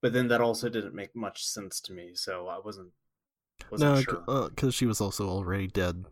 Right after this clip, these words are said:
Speaker 2: before he got his stand. Him and
Speaker 1: Yeah,
Speaker 2: Poochie.
Speaker 1: that's true. Um, 'cause, yeah, she's, isn't she, like, she's not his biological sister.
Speaker 2: Yeah, she is.
Speaker 1: She is? Okay.
Speaker 2: Oh, boy.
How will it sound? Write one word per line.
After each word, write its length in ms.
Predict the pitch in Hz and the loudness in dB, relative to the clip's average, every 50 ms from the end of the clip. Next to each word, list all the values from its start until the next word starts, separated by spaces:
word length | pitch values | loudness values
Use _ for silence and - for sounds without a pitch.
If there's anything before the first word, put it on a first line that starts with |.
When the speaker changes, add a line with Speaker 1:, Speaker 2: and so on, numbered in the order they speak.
| - - - - | -18 -18 -12 -8
Speaker 2:
before 420 | - - - 110 104 101 101 101 - - - | -8 -4 -2 0 2 2 0 -2 -4 -10 -14
he 140 | - - 98 | -12 -8 -4
got 200 | - 101 95 92 | -2 0 0 0
his 80 | 95 - | 0 0
stand. 360 | - - 98 92 95 95 92 - - - - - _ _ _ _ _ _ _ _ _ _ _ _ | 0 0 0 0 -2 -2 -6 -8 -14 -20 -20 -20 _ _ _ _ _ _ _ _ _ _ _ _
Him 80 | - 110 | 4 6
and 0 | |
Speaker 1:
Yeah, 200 | 117 113 113 113 | 6 6 8 6
Speaker 2:
Poochie. 300 | 110 104 95 - 101 92 | 6 6 4 2 0 0
Speaker 1:
that's 220 | - 101 - - - | 0 -4 -8 -10 -10
true. 260 | - - 95 92 90 _ _ _ _ - - - - - - - _ _ _ - - | -10 -8 -10 -10 -10 _ _ _ _ -20 -20 -20 -20 -20 -20 -20 _ _ _ -12 -8
Um, 380 | 98 95 92 92 90 90 90 - _ _ _ _ _ _ _ _ _ _ _ _ _ _ _ _ _ _ _ _ _ _ _ _ _ - - - _ - | -6 -4 -4 -6 -6 -10 -14 -20 _ _ _ _ _ _ _ _ _ _ _ _ _ _ _ _ _ _ _ _ _ _ _ _ _ -14 -14 -12 _ -4
'cause, 180 | - 127 131 | -2 0 2
yeah, 240 | 123 113 98 92 90 | 2 2 2 2 0
she's, 560 | 90 - - 120 117 113 110 - - - - _ _ _ _ - | -2 -4 -2 -2 -2 -2 -2 -4 -6 -8 -8 _ _ _ _ -4
isn't 280 | 127 143 151 196 196 | -2 -2 -2 -2 0
she, 180 | - - 196 196 | 0 -2 -2 0
like, 260 | 185 156 127 - - - _ _ _ _ _ _ _ _ _ _ _ _ _ _ _ _ _ _ _ _ _ _ - | -2 -2 -2 -4 -6 -12 _ _ _ _ _ _ _ _ _ _ _ _ _ _ _ _ _ _ _ _ _ _ -8
she's 240 | - - 135 135 | -4 -2 0 2
not 120 | 165 208 220 | 2 2 2
his 100 | 160 135 | 2 0
biological 760 | 135 135 131 139 131 117 113 123 127 123 110 - - - 87 | 2 2 4 4 4 4 2 0 0 0 -2 -4 -10 -10 -8
sister. 580 | 82 - - 90 87 - - - - 85 - _ _ _ _ _ _ _ _ _ _ _ _ _ _ - | -8 -6 -6 -6 -8 -10 -10 -10 -14 -14 -16 _ _ _ _ _ _ _ _ _ _ _ _ _ _ 0
Speaker 2:
Yeah, 140 | 233 285 | 0 2
she 140 | 269 - 139 | 4 4 4
is. 200 | 117 139 - - - - - - - _ | 4 4 2 -4 -12 -16 -20 -20 -18 _
Speaker 1:
She 180 | - - 127 | -4 -2 0
is? 220 | 135 160 160 - - - | 0 0 0 -2 -2 0
Okay. 300 | 135 123 - - 95 87 - - _ _ _ _ _ _ _ _ _ _ - - | 0 0 0 -2 -4 -6 -8 -10 _ _ _ _ _ _ _ _ _ _ 0 4
Speaker 2:
Oh, 260 | - - - - - - | 4 4 6 4 2 2
boy. 300 | - 101 107 110 101 - | 0 0 0 0 0 -2